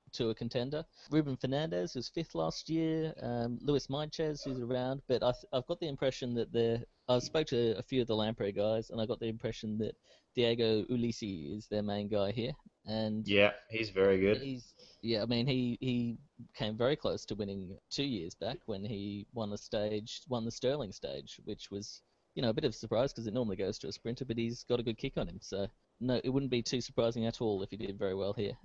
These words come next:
Speaker 1: Apart from that, you know, you've got big names, and it's a matter
Speaker 2: Well,
Speaker 1: of whether
Speaker 2: Sky's
Speaker 1: they
Speaker 2: got,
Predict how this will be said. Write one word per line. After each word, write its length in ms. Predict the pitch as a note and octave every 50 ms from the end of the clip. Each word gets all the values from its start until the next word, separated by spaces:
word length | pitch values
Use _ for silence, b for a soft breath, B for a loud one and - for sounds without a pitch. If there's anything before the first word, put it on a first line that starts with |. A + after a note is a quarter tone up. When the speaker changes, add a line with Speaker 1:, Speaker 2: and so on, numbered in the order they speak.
| - _ _ -
Speaker 1:
Apart 240 | - F3+ F#3+ - -
from 240 | - G#2+ G#2+ A2+ A#2
that, 260 | - E3 F3 - -
you 140 | F#3 G3+ F3
know, 300 | A#2+ A#2 B2+ C3 C3+ B2+ -
you've 140 | C#3+ D3 -
got 180 | G3 F#3 -
big 160 | - D#3+ C#3+
names, 480 | B2+ B2+ B2+ A#2+ A2 A2 C3 E3+ E3 -
and 180 | - A#2+ A#2+ A#2+
it's 160 | A2 - -
a 40 | A#2 A#2 -
matter 240 | C3+ C#3 C3+ B2 B2
Speaker 2:
Well, 80 | A#2+ A#2
Speaker 1:
of 80 | -
whether 120 | B2 A#2+ C#3
Speaker 2:
Sky's 320 | C#3+ D3+ D3+ D3 B2+ A2+
Speaker 1:
they 80 | - B2
Speaker 2:
got, 320 | B2 A#2 - - - -